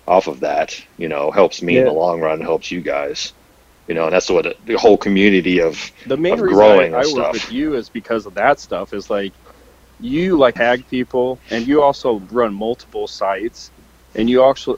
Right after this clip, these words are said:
Speaker 2: actually, I see you actually tag the artists, and not only tag them, you're always telling people, "Go check them out, go look at their art," and stuff like that. That's, like, a main reason, like,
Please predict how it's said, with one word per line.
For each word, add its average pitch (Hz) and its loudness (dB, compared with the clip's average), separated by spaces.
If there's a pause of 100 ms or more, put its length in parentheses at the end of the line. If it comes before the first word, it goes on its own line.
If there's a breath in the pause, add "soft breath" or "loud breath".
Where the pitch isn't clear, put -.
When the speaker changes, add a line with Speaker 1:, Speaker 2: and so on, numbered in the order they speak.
Speaker 2:
actually, 117 -2 (280)
I 120 0
see - -4
you 127 0
actually 113 -2
tag 101 -4 (260)
the 107 -4
artists, 104 -4
and 107 -6
not 123 2
only 131 0
tag 120 0
them, 107 -6 (140)
you're 113 2
always 113 -2 (200)
telling 113 -4
people, 107 -4
"Go 127 0
check 123 0
them 107 -2
out, 104 -2 (460)
go 110 0
look 117 2
at 98 -18
their 104 -4
art," 98 -4 (460)
and 110 -2
stuff 110 0
like 113 2
that. 110 2
That's, 139 4
like, 160 2
a 120 -2
main 117 2
reason, 113 -2
like, 107 -2